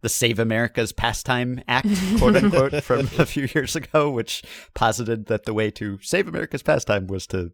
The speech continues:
Speaker 1: pay minor leaguers less than minimum wage. So I don't know what the solution is for the C B T, whether we just call it the payroll tax or what, but it seems like we need to maybe get away from its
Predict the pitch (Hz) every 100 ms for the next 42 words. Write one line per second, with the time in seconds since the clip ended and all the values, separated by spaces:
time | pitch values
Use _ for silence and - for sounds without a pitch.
0 | - 147 139 131 127 120 113 104 92 107
1 | 107 - 101 107 101 98 107 95 82 -
2 | - 131 127 110 - - - - 127 135
3 | 127 113 117 - 104 107 104 - 98 95
4 | - 104 92 - 92 92 - 101 92 95
5 | 92 85 - - - 92 90 - - 95
6 | 95 92 90 104 87 - - - - 98
7 | 90 92 90 - - 107 90 - _ -
8 | - 95 98 - - - - - 302 -
9 | 139 - 123 110 - 98 92 98 92 92
10 | 80 _ 104 87 87 85 - 92 92 -
11 | -